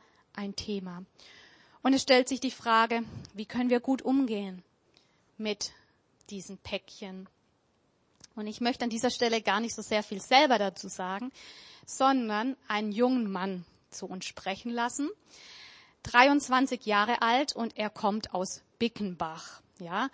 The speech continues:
und ich betone das, weil er wohnt nicht in Amerika oder in Afrika, ganz weit weg, wo man manchmal was von Glaubenshelden irgendwie hört, sondern, ja, er ist hier von der Bergstraße. Oder Bickenbach gehört, glaub ich, noch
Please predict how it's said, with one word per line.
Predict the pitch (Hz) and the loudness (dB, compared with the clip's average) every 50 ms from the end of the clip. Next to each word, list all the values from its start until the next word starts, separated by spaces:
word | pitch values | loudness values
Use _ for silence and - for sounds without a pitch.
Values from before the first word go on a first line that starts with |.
| - - - - - - | -8 -18 -20 -20 -10 -8
und | 233 | -6
ich | 233 - | 0 2
betone | - 233 - - 220 254 269 294 311 311 | 2 2 4 6 8 10 10 10 10 8
das, | 285 285 302 359 370 - - | 8 8 8 8 6 2 0
weil | 226 220 214 208 | -2 0 0 0
er | - 202 202 190 | 0 -2 -2 0
wohnt | 202 214 214 208 190 | 0 0 0 0 -2
nicht | 208 208 208 - - | -4 -6 -6 -6 -8
in | 202 196 - | -8 -6 -6
Amerika | - 190 202 208 220 240 262 269 277 269 285 277 - 262 262 254 262 254 226 | -4 -4 -2 0 2 4 6 6 6 6 4 2 2 4 6 8 8 8 6
oder | - 208 196 | 4 2 -2
in | 196 202 - _ - | -4 -6 -2 _ 4
Afrika, | 240 262 - - - 269 240 - 247 254 254 247 247 247 | 4 4 4 0 -6 -6 -6 -2 0 2 2 4 4 2
ganz | 240 - 208 220 214 - - 196 | 0 0 -2 -2 -4 -4 -8 -10
weit | 196 202 196 - 202 202 | -8 -10 -10 -6 0 2
weg, | 247 254 254 - - | 4 4 4 0 -6
wo | 226 220 | -6 -4
man | 214 208 214 | -4 -2 0
manchmal | 220 220 240 233 - 240 226 214 | 0 0 0 0 -2 -4 -2 0
was | 214 214 220 - - | 0 0 -2 -2 -6
von | - 233 214 - - - - - - | -8 -10 -10 -10 -12 -18 -20 -20 -14
Glaubenshelden | - 226 233 220 208 240 247 277 254 240 240 - - - - 240 233 262 269 269 262 247 240 | -8 -2 2 6 8 8 8 8 6 2 -2 -4 -6 -6 0 2 4 4 4 4 2 0 -2
irgendwie | - - 240 233 233 226 214 196 226 226 226 202 190 | -4 -4 -4 -4 -4 -6 -6 -6 -4 -4 -4 -4 -2
hört, | - 185 233 254 262 277 - - - - - - - - - - - - - | 2 4 6 6 4 4 0 -6 -20 -20 -20 -20 -20 -20 -20 -20 -20 -20 -18
sondern, | - - - - 220 220 226 233 233 226 220 214 214 220 214 - - _ - | -16 -8 -2 2 2 2 2 0 -2 -2 -2 -4 -4 -6 -8 -12 -14 _ -2
ja, | 294 359 294 233 - - | 0 0 0 -2 -4 -6
er | - - 226 233 | -2 0 0 0
ist | 240 - | 0 -2
hier | - 247 262 262 | -2 -2 -2 0
von | - 262 247 247 240 | 0 0 -2 0 2
der | 240 240 247 262 262 - _ _ _ _ _ | 2 2 2 2 0 -4 _ _ _ _ _
Bergstraße. | - 247 233 247 247 - - - - 185 185 190 - - | 6 8 8 6 6 2 -4 -6 -8 -10 -10 -10 -8 -6
Oder | 214 262 | -4 -4
Bickenbach | 262 - 285 - 294 277 262 254 262 - - - - | -2 -2 0 0 2 4 4 4 2 0 -2 -8 -6
gehört, | 240 208 208 208 214 - - - | -4 -2 0 -2 -2 -4 -6 -8
glaub | 220 220 214 - | -8 -6 -6 -8
ich, | 240 - - | -8 -8 -6
noch | 226 220 233 - - | -6 -6 -6 -8 -12